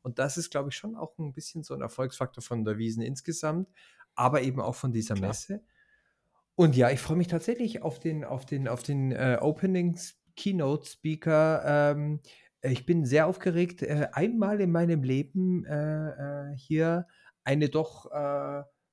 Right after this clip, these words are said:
Speaker 1: meine, mein ganzes Leben lang prägende, äh, Figur live zu sehen.
Speaker 2: Richtig. Und zwar der Terminator kommt persönlich, oder
Speaker 1: Der
Speaker 2: ehemaliger
Speaker 1: Termin-,
Speaker 2: Gouverneur.
Speaker 1: der
Speaker 2: Arnold
Speaker 1: Gouvernator,
Speaker 2: Schwarzenegger.
Speaker 1: Gouvernator.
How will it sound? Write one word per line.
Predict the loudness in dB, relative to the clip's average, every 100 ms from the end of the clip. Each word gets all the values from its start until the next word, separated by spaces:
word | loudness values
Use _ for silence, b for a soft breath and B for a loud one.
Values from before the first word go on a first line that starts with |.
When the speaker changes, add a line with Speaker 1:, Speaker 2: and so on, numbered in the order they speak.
| -6
Speaker 1:
meine, | -2 0 2 0
mein | 0 0 2
ganzes | 2 2 0 -4
Leben | 0 0 2
lang | 2 2 0
prägende, | -4 -2 -2 -2 -2 0 2 2 0
äh, | 0 0 -2
Figur | -8 -8 -2 0 0 -2 -8
live | -2 0 0
zu | -4 -16
sehen. | -12 -14 -16 _ _ _ B B B B B B B _ -10
Speaker 2:
Richtig. | -8 -6 -8 -10 _ _
Und | -10 -8
zwar | -4 -2 -2
der | -8
Terminator | -4 -2 0 -4 -4 -6
kommt | -6 -8
persönlich, | -4 -4 -2 -4 -2
oder | -2
Speaker 1:
Der | 0
Speaker 2:
ehemaliger | 2 2 2 2
Speaker 1:
Termin-, | 0
Speaker 2:
Gouverneur. | 0 0 0 -2 -4 B B B
Speaker 1:
der | 2
Speaker 2:
Arnold | 6 8
Speaker 1:
Gouvernator, | 8 8 8
Speaker 2:
Schwarzenegger. | 6 4 0 0
Speaker 1:
Gouvernator. | 2 4 6 6 4 0 -2 -4